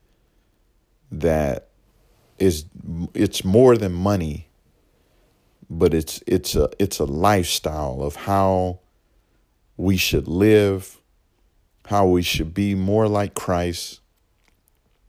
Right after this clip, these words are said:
and be an example for our children, for our friends, our family,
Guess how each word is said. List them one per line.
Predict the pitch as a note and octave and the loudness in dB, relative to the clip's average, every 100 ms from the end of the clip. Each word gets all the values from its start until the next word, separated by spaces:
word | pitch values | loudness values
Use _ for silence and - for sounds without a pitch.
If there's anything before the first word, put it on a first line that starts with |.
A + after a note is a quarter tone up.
| _ _ _ _ _ - _ _ _ | _ _ _ _ _ -20 _ _ _
and | E2+ D#2 | -4 -4
be | C#2 G2 G2 | -2 2 2
an | |
example | F2 D2 D#2 G2+ G2+ F#2+ G2 F#2+ - _ _ _ _ _ _ _ _ _ | 0 -4 -4 -2 -2 -2 -4 -4 -12 _ _ _ _ _ _ _ _ _
for | - - F2 D#2+ D#2 D2+ D2 - _ _ _ _ _ _ _ _ _ _ _ - - _ - | -12 -2 0 2 0 -4 -10 -18 _ _ _ _ _ _ _ _ _ _ _ -20 -20 _ -4
our | D#2 C#2 C#2 C2+ - | -2 -2 -4 -8 -8
children, | - B2 A2+ A2 G#2+ G#2 G2 | 0 2 2 2 -2 -2 -6
for | - F2 D#2 | -6 -4 -4
our | - D2 D#2+ D2+ D#2+ | -4 -4 -4 -4 -8
friends, | - - A2 A2 G#2+ G2+ - | -6 0 2 2 0 -6 -8
our | D2 | -8
family, | - A2 G#2+ G#2 G2+ G2 | -6 -2 0 0 -2 -4